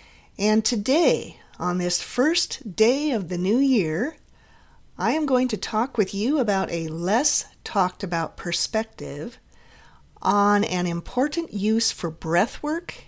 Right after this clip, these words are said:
and mindful meditation. That is using those practices to increase your ability to focus your attention. Breath work is using the breath as a focal point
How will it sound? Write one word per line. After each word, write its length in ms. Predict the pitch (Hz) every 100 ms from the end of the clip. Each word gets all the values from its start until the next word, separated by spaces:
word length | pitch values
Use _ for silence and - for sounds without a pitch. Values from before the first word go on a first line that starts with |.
| - -
and 200 | 165 165
mindful 560 | 156 175 208 - 220
meditation. 760 | 214 190 190 - 202 202 - - - - - - _ - - - - - - - - _ -
That 440 | 190 196 226 320 269
is 200 | 254 226
using 500 | 226 214 208 185 170
those 260 | 170 269
practices 880 | - 254 185 - 165 - 156 160 - - _ -
to 160 | -
increase 720 | - 170 - - 247 302 - 262
your 140 | 220
ability 500 | 190 185 180 180 180
to 220 | - 151
focus 680 | - - 165 160 165 160 -
your 140 | 156
attention. 840 | 151 - - 190 196 - - - - - - - - _ - - -
Breath 400 | 196 302 392 -
work 320 | 262 311 -
is 360 | 226 214 208 214
using 320 | 214 208 214
the 80 | 247
breath 440 | 196 180 269 -
as 140 | 196
a 120 | 190 190
focal 480 | - 277 269 180
point 520 | 165 170 160 208 -